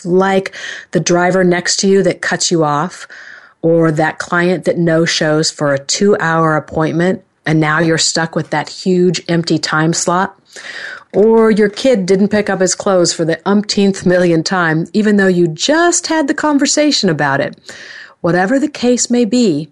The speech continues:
it's not about what happened. It's about how you react to what happens,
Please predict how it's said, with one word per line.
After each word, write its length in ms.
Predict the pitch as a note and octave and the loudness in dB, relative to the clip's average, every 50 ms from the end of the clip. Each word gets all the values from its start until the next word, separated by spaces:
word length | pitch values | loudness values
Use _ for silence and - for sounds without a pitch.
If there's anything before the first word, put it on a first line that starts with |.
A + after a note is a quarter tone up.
| _ _ _ - - - - _ _ _ | _ _ _ -20 -20 -20 -20 _ _ _
it's 240 | - F3 - - - | -6 -6 -4 -4 -2
not 280 | F3+ F3+ F#3 G#3 A#3+ | 0 0 2 2 2
about 280 | C4+ G#3+ B3 A#3+ A#3+ - | 0 0 0 0 0 0
what 180 | G3 A3 G#3 - | 0 0 0 -2
happened. 840 | - - - - - B3 B3+ B3 - - D3 A#2 A2 A#2 - - - - _ _ _ _ - - - - - - - | -4 -8 -8 -6 -4 -2 -4 -2 -4 -4 -6 -4 -4 -6 -8 -8 -10 -16 _ _ _ _ -20 -20 -20 -20 -20 -10 -6
It's 160 | - - - | -4 -2 0
about 280 | G3+ E3+ F#3+ F#3 F3+ - | 0 0 0 0 -2 -2
how 180 | - - F#3 F3+ | -2 -2 0 0
you 180 | F3+ F3 E3+ | 0 0 0
react 800 | D#3 E3 E3+ F3 - - F#3 G#3+ A3+ G#3+ D3+ - - - - - - - _ _ - | 0 0 0 -2 -2 -4 -4 -2 -2 -2 -2 -4 -10 -14 -14 -14 -16 -20 _ _ -8
to 100 | - E3+ | -4 -2
what 160 | D#3+ D#3 D3+ | -2 -2 -2
happens, 560 | - - D#3 C#3+ C3+ C3+ D3 D3+ D#3 D#3 - | -4 -4 -4 -4 -4 -4 -4 -4 -4 -6 -6